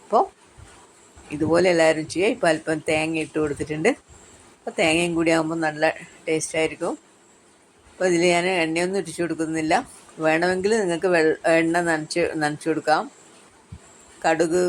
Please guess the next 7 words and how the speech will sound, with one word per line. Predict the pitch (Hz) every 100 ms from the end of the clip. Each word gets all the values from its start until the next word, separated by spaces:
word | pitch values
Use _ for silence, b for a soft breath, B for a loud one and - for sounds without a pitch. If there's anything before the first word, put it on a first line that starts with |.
| 170
കാ-, | 170 160 151 151 147 147 156
വറ്റൽമുളകൊക്കെ | 160 180 175 170 160 170 160
പൊട്ടിച്ചിടാം. | 156 156 156 156 175 247
ഞാനിത് | 165 165 165
അതൊന്നും | 160 165 175 175
ചെയ്യുന്നില്ല, | 165 165 165 240 -
തേങ്ങ | 160 160